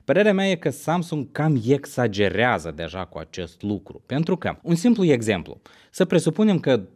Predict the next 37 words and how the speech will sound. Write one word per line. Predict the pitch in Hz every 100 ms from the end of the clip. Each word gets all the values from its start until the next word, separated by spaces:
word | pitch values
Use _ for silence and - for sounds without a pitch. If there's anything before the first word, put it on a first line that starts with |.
| _ -
trei-patru | 131 120 110 107 101
luni | 98 92
în | 139
urmă | 160 110
ți-ai | - 131
cumpărat | 117 101 107 120
un | 104 87 -
A | 98
treizeci | 110 101 95
și | -
patru, | 92 71 - -
A | 92 101
cincizeci | 90 - 110
și | -
patru, | 92 - - -
oricare, | 139 - 92 76
alege-l | - 127 123 110 101
tu, | 90 - - - -
tot | 143 -
ecologic | 107 120 113 92 90
și | - 104 78
ăla, | 95 185
și | - 180
ai | 196
mai | 180 160
închinat | 147 147 139 104
încă | 104 95
vreo | 85 90
douăzeci | 90 92 80 82
de | 95
euro | 165 233 202 175
ca | 156
să-ți | - 107
cumperi | - 156 120
și | -
un | 107
încărcător | 104 95 95 87 101 92 107